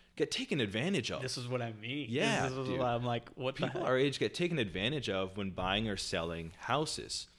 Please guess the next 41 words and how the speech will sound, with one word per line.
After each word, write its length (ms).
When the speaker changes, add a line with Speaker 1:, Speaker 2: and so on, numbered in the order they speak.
Speaker 1:
People 300
our 140
age, 320
you 60
know, 140
Speaker 2:
Yes. 80
Speaker 1:
let's 200
say 160
I'm 140
twenty-eight 560
right 200
now, 340
Speaker 2:
Yeah. 100
Speaker 1:
right? 180
Speaker 2:
Still 200
Speaker 1:
There 60
Speaker 2:
young. 180
Speaker 1:
Yeah. 200
<laughs> 380
There, 240
there 260
are 20
a 60
bunch 340
of 120
people, 540
you 120
know, 220
coming 260
out 240
of 340
maybe 260
med 300
school, 440
Speaker 2:
Right. 220
Speaker 1:
you 80
know, 300
or 240
some 240
professional 560
school, 440